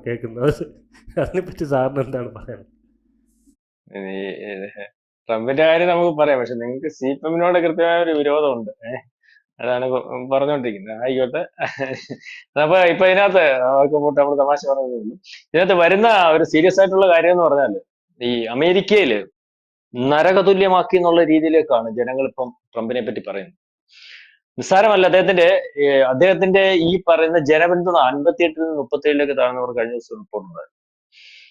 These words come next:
Speaker 2: അപ്പം ഈ പാർട്ടിയും അദ്ദേഹത്തിന്റെ പാർട്ടി എനിക്ക് തോന്നുന്നു, ഏ, റിപ്പബ്ലിക്കൻ പാർട്ടിയാന്ന് തോന്നുന്നു അല്ലേ? ഡെമോക്രാറ്റും ഇയാൾ റിപ്പബ്ലിക്കൻ പാർട്ടിയുടെ ആളാണ്.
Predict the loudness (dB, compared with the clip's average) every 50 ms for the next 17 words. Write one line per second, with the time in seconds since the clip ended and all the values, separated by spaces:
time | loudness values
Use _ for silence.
0 | _ -10 -4 0 0 0 0 -2 -4 -2 0 2 2 4 4 2 2 2 2 2
1 | 0 -2 -6 -12 _ _ _ _ _ _ -12 _ 0 0 2 2 0 -2 -2 0
2 | 2 2 0 -2 -6 -16 -12 -4 0 2 2 4 2 2 2 4 4 4 2 2
3 | 0 0 0 2 2 2 2 2 -2 -4 -8 -10 _ _ _ _ -12 -10 -8 -6
4 | -4 -4 -4 0 0 0 0 2 2 0 2 2 2 2 2 2 -2 -2 -4 -8
5 | -8 -8 -10 -10 -12 _ _ _ -10 -8 -8 -8 -10 -14 _ -6 -4 -4 -4 -4
6 | -10 -12 -6 -4 -4 -2 -4 -4 -4 -4 -6 -4 -4 -8 -6 -4 -4 -4 -4 -4
7 | -8 -8 -8 -10 -14